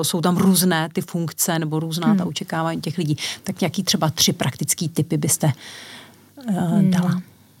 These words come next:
Speaker 2: Strategii a úkoly tvořit společně.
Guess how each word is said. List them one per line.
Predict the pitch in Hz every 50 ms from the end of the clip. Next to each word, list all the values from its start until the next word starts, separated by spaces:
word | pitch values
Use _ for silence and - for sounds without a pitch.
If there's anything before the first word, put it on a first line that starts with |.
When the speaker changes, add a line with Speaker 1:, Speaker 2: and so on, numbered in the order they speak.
| _ _ _ _ _ _ _ _ -
Speaker 2:
Strategii | - - - - - 190 190 - 214 202 196 208 208 202 202 202
a | - 190 196
úkoly | - 190 180 - 190 190 190
tvořit | 185 190 190 190 196 190
společně. | - - 185 185 185 - - - 214 233